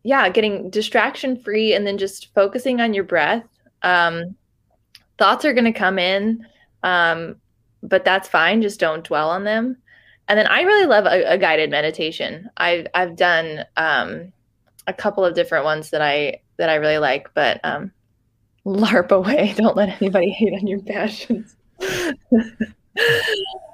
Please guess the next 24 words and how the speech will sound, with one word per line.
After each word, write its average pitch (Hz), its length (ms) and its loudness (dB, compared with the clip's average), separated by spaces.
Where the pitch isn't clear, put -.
Um, 196 380 4
yeah. 220 360 4
So 202 520 4
I, 190 360 2
I 220 120 2
think 269 220 -2
it's 214 220 -2
just, 214 320 -6
um, 175 460 -2
really 233 240 4
being 214 200 2
able 196 260 2
to 196 140 -10
be 185 140 -2
in 180 100 -2
a, 170 120 -4
in 175 360 -4
a 170 40 -4
place 175 320 0
of, 151 180 -8
of 170 140 0
no 160 160 -2
distraction - 800 -8
and, - 340 -8